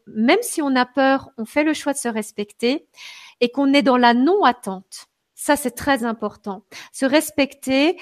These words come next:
c'est pas forcément d'entrer, euh, de ruer dans les brancards, euh, et dire, euh, « Bah, puisque c'est comme ça, moi, maintenant, c'est non, non, non, non, à tout, je me respecte. » Non, c'est pas ça, le respect de soi. C'est de prendre le temps de dire, « Écoute,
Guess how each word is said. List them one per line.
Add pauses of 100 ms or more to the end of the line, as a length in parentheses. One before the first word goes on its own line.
(260)
c'est
pas
forcément
d'entrer,
euh,
de
ruer
dans
les
brancards,
euh,
et
dire,
euh, «
Bah,
puisque
c'est
comme
ça,
moi,
maintenant,
c'est
non,
non,
non,
non,
à
tout,
je
me
respecte. » (360)
Non,
c'est
pas
ça,
le
respect
de
soi. (300)
C'est
de
prendre
le
temps
de
dire, «
Écoute,